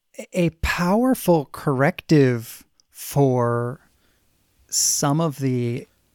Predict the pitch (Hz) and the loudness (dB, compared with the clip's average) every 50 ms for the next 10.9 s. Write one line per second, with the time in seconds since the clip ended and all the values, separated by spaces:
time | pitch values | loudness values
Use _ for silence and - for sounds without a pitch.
0 | _ _ _ _ _ _ - - - - 139 117 - 143 143 151 - - 180 180 | _ _ _ _ _ _ -14 -8 -4 -4 -4 -2 -2 0 0 0 0 0 0 0
1 | 175 170 170 165 160 156 - - - _ _ _ _ _ _ - 139 131 127 135 | 0 0 0 0 -2 -4 -6 -8 -12 _ _ _ _ _ _ -2 -2 0 0 0
2 | 143 135 123 120 117 117 127 143 165 156 - - 147 135 123 - - 120 117 117 | 0 0 0 -2 -2 0 2 2 2 2 0 0 -2 -2 -2 -4 -8 -8 -8 -8
3 | 110 - - - - 113 110 113 117 127 165 185 139 120 113 110 - - 117 - | -10 -12 -10 -6 -6 -6 -4 -6 -6 -8 -8 -6 -6 -6 -6 -6 -8 -8 -10 -8
4 | - - 123 113 110 110 110 110 110 113 127 - _ _ _ _ _ _ _ _ | -8 -8 -6 -6 -6 -6 -6 -8 -8 -10 -12 -14 _ _ _ _ _ _ _ _
5 | _ _ _ _ _ - 123 127 135 160 190 196 180 165 156 147 143 139 139 127 | _ _ _ _ _ -6 -2 0 2 2 2 2 2 2 2 2 2 0 0 -2
6 | - _ _ _ _ _ _ _ _ - 139 120 - - 151 185 190 - 196 185 | -6 _ _ _ _ _ _ _ _ -10 -10 -8 -6 -4 -4 -4 -4 -2 -2 0
7 | 160 147 139 143 - - 143 135 135 135 127 - - - - 127 120 120 120 120 | 0 0 0 -2 -4 -6 -4 -4 -4 -4 -4 -6 -8 -6 -4 -2 -2 -2 -2 -2
8 | 123 123 110 107 117 117 113 113 113 113 110 110 107 - _ _ _ _ _ _ | -2 -4 -4 -6 -6 -6 -4 -4 -4 -6 -6 -8 -8 -12 _ _ _ _ _ _
9 | _ _ _ _ _ _ _ _ _ - 131 120 120 120 120 120 120 117 - - | _ _ _ _ _ _ _ _ _ -10 -8 -6 -4 -4 -4 -4 -6 -8 -8 -10
10 | - - - 160 160 156 - - 160 160 151 147 147 143 143 143 151 | -10 -6 -2 -2 0 0 0 0 2 2 2 2 2 0 0 -2 -4